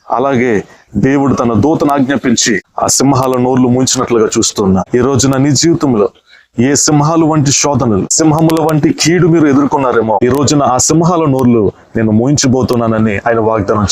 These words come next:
చేస్తున్నారు. దేవునికి స్తోత్రం. హల్లెలూయా. నీ పక్షమున దేవుడు పోరాడుతున్నాడు, నీ తరపున ఆయన నిలబడుతున్నాడు. ఆయన మన పక్షముగా ఉండగా ఏ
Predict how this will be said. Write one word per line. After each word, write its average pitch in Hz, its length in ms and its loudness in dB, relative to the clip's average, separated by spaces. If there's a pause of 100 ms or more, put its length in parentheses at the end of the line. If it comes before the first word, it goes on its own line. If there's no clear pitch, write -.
చేస్తున్నారు. 101 480 -2
దేవునికి 110 380 0
స్తోత్రం. 110 480 0
హల్లెలూయా. 117 540 2
నీ 139 140 2
పక్షమున 160 560 0
దేవుడు 143 340 2
పోరాడుతున్నాడు, 123 840 -2
నీ 143 160 0
తరపున 151 400 0
ఆయన 139 460 -2
నిలబడుతున్నాడు. 143 720 0
ఆయన 160 180 0
మన 143 200 2
పక్షముగా 165 640 0
ఉండగా 156 400 2
ఏ 156 240 2